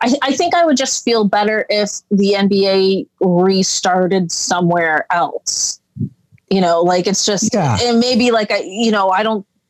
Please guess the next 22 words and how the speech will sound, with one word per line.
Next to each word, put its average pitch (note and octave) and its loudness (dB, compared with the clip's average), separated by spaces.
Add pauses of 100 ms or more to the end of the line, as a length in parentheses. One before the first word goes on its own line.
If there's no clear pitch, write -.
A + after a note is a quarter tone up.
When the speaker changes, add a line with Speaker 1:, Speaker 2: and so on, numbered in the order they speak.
(120)
Speaker 1:
I G#3+ 0
certainly G3+ -4
didn't F#3+ 0
realize, F#3 2
like, D#3+ -4
six - -6
weeks F3+ 0
ago, E3+ 0
like, E3+ 0
how F3 0
bad E3+ 0
things E3+ -2
would F3 0
be E3+ 4
in F3 2
Florida. F3 0
Like, F#3 0
I E3+ 2
wasn't F3+ 0
really F3+ 2
paying E3+ -4
attention F#3 -2